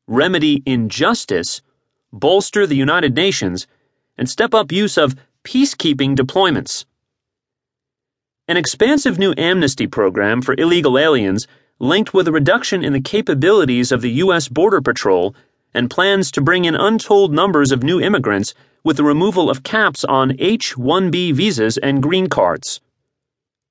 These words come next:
And this is just the start.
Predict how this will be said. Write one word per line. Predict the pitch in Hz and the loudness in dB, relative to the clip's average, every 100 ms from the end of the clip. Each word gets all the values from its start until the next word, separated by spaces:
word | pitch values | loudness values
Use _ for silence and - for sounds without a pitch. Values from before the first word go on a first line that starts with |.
| _ _ _ _ | _ _ _ _
And | 90 82 78 | -8 -8 -2
this | 123 220 - - - | 0 2 0 -8 -6
is | 226 214 | -4 -2
just | - 139 - | 0 -2 -2
the | 180 | -6
start. | - 98 78 - | -2 -2 -4 -10